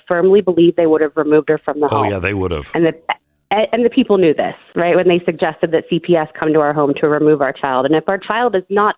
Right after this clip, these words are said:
Speaker 1: under our care, then they have full control of her brain and her heart.
Speaker 2: My gosh, Aaron, can you believe you live in the United States of America? Um,
Speaker 1: You know, I'm, <laughs> Colorado is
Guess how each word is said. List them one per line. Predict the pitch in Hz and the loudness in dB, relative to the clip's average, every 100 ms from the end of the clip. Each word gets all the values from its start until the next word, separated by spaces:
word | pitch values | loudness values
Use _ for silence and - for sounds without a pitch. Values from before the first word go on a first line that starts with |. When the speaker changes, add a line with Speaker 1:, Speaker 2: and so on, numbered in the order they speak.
| - | -4
Speaker 1:
under | 208 220 185 | -4 -2 0
our | 170 | -2
care, | - 214 220 165 - - - | -2 0 0 0 -6 -16 -6
then | 185 | 0
they | 208 | 0
have | 220 202 _ - | 0 -4 _ -2
full | 208 196 | 0 0
control | - 156 - 139 127 - - - - | -2 -8 -2 0 0 -4 -16 -18 -8
of | 160 | -6
her | 175 | -4
brain | 160 170 156 143 | -2 0 2 2
and | 143 | 0
her | 143 127 | -2 -4
heart. | 117 110 - _ - - _ _ _ _ _ _ _ _ _ _ - - - - | -4 -6 -8 _ -20 -20 _ _ _ _ _ _ _ _ _ _ -20 -18 -18 -6
Speaker 2:
My | 123 123 | -4 -2
gosh, | 110 98 80 - | -2 -2 -2 -4
Aaron, | 78 69 57 - - _ - | -4 -4 -6 -10 -18 _ -6
can | 101 | -2
you | 113 | 0
believe | 127 92 113 | 0 0 0
you | 104 | -2
live | 85 107 | 0 -2
in | 92 | 0
the | 85 | -2
United | 80 101 95 | 0 -2 -2
States | 104 104 - | -4 -4 -4
of | |
America? | 69 67 76 104 - 143 135 _ _ _ - - - - - - - | -6 -4 -4 -4 -6 -10 -10 _ _ _ -16 -14 -14 -16 -20 -20 -10
Um, | 110 110 110 107 98 95 | -4 0 0 0 0 0
Speaker 1:
You | 220 | 2
know, | 226 | 2
I'm, | 220 220 - 190 - - - | 2 -2 -2 -6 -4 -4 -4
<laughs> | - - - - - | -8 -14 -12 -10 -4
Colorado | 247 269 269 214 202 | 0 0 0 0 0
is | 185 | 0